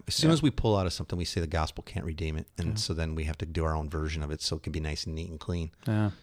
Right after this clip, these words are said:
Speaker 1: That is not why Jesus came. You know, like, he incarnated. That's like decarnation.
Speaker 2: <laughs>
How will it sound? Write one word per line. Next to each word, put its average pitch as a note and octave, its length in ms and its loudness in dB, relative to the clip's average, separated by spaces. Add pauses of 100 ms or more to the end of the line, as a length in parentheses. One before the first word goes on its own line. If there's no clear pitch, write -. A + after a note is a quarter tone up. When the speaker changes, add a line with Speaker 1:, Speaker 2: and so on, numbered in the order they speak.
Speaker 1:
That G2 160 2
is F2+ 100 0
not F#2 200 2
why E2+ 100 4
Jesus E2 460 -2
came. E2 480 -2 (800)
You G2+ 120 4
know, E2+ 160 0 (180)
like, F2 140 -2
he - 180 -2
incarnated. E2 800 0
That's G#2+ 240 6
like F2+ 180 4 (160)
decarnation. D#2 880 0 (260)
Speaker 2:
<laughs> - 160 4